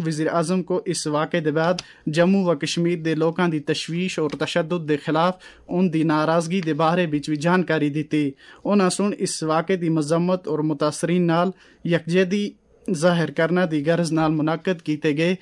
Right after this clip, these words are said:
اسمبلی دے خصوصی اجلاس دے بارے وچ وی نریندر مودی کو آخیا۔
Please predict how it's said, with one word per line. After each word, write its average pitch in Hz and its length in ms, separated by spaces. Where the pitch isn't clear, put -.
اسمبلی 165 500
دے 170 160
خصوصی 180 540
اجلاس 160 460
دے 156 80
بارے 160 420
وچ 151 200
وی 151 100
نریندر 151 460
مودی 156 360
کو 139 140
آخیا۔ 147 500